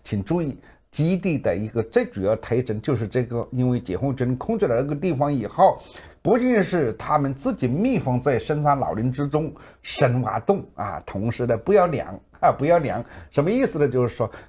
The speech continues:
周围的这些地方都不需要这个经济的发展。这样的话呢，它是啊一，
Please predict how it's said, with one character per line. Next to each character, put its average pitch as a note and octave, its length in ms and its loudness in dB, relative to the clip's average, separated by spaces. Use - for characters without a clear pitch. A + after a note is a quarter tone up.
周 G#3+ 180 8
围 B3 140 4
的 D3+ 100 2
这 G#2 60 -4
些 C#3 120 2
地 C3+ 160 -2
方 A#2 180 -2
都 D#3+ 120 0
不 E3+ 200 -4
需 - 160 -4
要 G#2 140 2
这 G2+ 140 -8
个 G2 140 -8
经 D3+ 220 -4
济 D#3+ 120 -2
的 A#2+ 120 0
发 D3+ 240 2
展。 - 180 -4
这 B3 120 10
样 B3+ 100 6
的 F#3 140 6
话 B2+ 200 2
呢， E2+ 140 -6
它 - 140 -4
是 A2 360 -2
啊 G2+ 200 0
一， C#3+ 200 -4